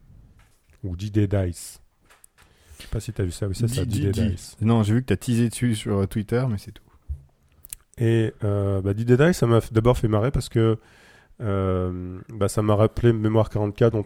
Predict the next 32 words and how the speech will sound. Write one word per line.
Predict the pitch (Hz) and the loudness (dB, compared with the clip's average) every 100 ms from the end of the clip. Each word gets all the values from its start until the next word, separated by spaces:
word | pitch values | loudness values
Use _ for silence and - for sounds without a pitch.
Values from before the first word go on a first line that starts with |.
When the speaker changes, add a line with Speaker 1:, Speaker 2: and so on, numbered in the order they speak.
| - | -2
Speaker 1:
on | |
a | 101 | -2
parlé | 107 101 101 | 0 0 0
la | 98 | -2
semaine | - 98 | -4 -6
dernière. | 98 95 - _ _ _ _ _ _ - | -6 -8 -12 _ _ _ _ _ _ -18
Je | - | -14
me | |
suis | 90 | -10
dit, « | 90 | -4
Tiens, | 98 | 0
Speaker 2:
Oui, | 113 | 2
Speaker 1:
ça | 95 | 4
Speaker 2:
son | 113 | 4
Speaker 1:
rigole. » | 131 | 4
Speaker 2:
nom, | 139 | 4
ouais. | 110 139 _ _ _ - - - | 0 -4 _ _ _ -20 -20 -8
Speaker 1:
Le | 95 | -8
D-Day. | 87 90 98 - _ _ _ - - - _ _ - | -6 -8 -10 -14 _ _ _ -20 -20 -20 _ _ -8
Ensuite, | 110 - 139 139 - - _ - | -6 0 -2 -2 -14 -20 _ -2
euh, | 104 98 95 92 92 92 92 - | 0 2 0 -2 -6 -8 -10 -8
Valley | 107 92 107 | -2 2 2
Games, | 107 113 113 | 4 2 0
c'est | - - 101 | -8 -8 -6
des | 92 98 95 95 - | -2 0 0 -2 0
Canadiens. | 117 110 95 95 120 | 0 0 -2 -8 -12
Je, | - | -18
je | - - | -18 -10
pense, | - 104 - | -6 -6 -4
je | |
pense, | - 117 - | -2 -2 -4
je | - | -16